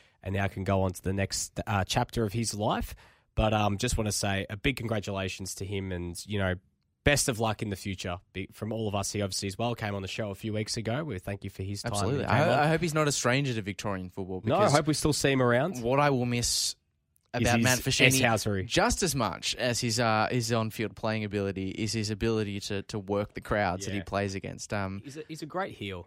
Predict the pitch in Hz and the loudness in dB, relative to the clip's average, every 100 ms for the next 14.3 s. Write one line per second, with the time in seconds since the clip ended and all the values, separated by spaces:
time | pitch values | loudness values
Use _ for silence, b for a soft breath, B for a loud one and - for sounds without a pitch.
0 | - 190 - 269 233 196 208 196 190 180 | 0 2 4 2 4 4 6 4 4 2
1 | 160 151 151 139 143 147 139 135 135 123 | 2 2 2 2 2 2 2 2 2 2
2 | 117 117 - _ 123 123 117 113 123 123 | 2 2 0 _ -2 0 -2 -2 0 0
3 | 117 113 117 110 107 110 98 101 202 110 | 2 2 2 0 0 -4 -6 -6 0 2
4 | 120 117 123 107 101 110 110 110 - - | 4 2 -2 -2 2 2 2 0 -2 -4
5 | 117 107 104 113 110 101 110 110 107 - | -2 2 2 2 2 0 0 0 -2 -2
6 | - 104 104 - 120 120 110 - 107 104 | -4 -2 -2 -4 -4 -4 -4 -4 -6 -4
7 | 110 101 107 104 113 120 - 131 170 214 | -4 -2 -2 -4 -2 -4 -4 -8 -2 0
8 | 113 185 180 110 98 - 101 90 202 131 | 2 0 0 0 0 -4 -6 -2 -2 -2
9 | 143 214 185 180 151 139 151 156 120 123 | -2 -2 -2 -4 -4 -4 -2 -4 -4 -4
10 | 123 139 147 143 127 123 117 123 120 - | -4 -4 -2 0 0 -2 -2 -4 -4 -8
11 | 123 113 110 107 107 110 107 104 110 113 | -6 -4 -4 -6 -2 0 0 0 0 2
12 | 110 98 101 101 98 98 95 - _ _ | 0 0 -2 -4 -6 -6 -8 -12 _ _
13 | _ - 247 262 151 120 135 147 165 180 | _ -8 -4 0 2 2 2 2 2 0
14 | - 170 | 0 0